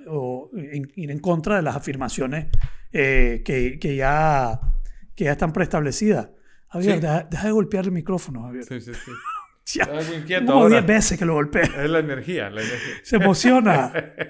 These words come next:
Speaker 2: Sí.
Speaker 1: Estos son los temas que le llegan al
Speaker 2: Esos
Speaker 1: brother.
Speaker 2: son, sí, son temas filosóficos.
Speaker 1: Son temas filosóficos.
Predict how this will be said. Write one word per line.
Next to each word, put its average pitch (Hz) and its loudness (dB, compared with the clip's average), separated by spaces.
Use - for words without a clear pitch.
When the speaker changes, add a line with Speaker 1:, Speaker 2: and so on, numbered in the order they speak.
Speaker 2:
Sí. - -14
Speaker 1:
Estos 185 -4
son 214 4
los 208 2
temas 208 2
que 220 0
le 185 4
llegan 180 4
al 139 -2
Speaker 2:
Esos 147 -6
Speaker 1:
brother. 190 4
Speaker 2:
son, 147 0
sí, 185 -8
son 120 -12
temas 120 -10
filosóficos. 139 -12
Speaker 1:
Son 170 -2
temas 180 2
filosóficos. 165 -2